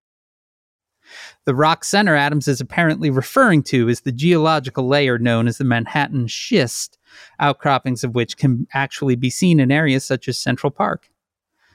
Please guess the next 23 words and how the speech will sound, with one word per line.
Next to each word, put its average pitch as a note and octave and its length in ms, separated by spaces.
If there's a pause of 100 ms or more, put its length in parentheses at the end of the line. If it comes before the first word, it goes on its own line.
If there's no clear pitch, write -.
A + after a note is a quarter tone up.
(140)
As A#2+ 120
well B2 220
as A#2+ 220
in C#3 160
the B2 60
basement D3 440
of B2+ 80
Grand A#2+ 240
Central C3+ 300
Terminal, E3 400
it - 100
contains D3+ 400
more D3+ 160
than C3+ 140
a B2 40
hundred G3 380
minerals, A2+ 420
including D#3 380
quartz, G3 320
ki-, F3+ 380 (320)
kyanite, F3+ 840 (480)
and C3+ 480
dumeritite, C3 840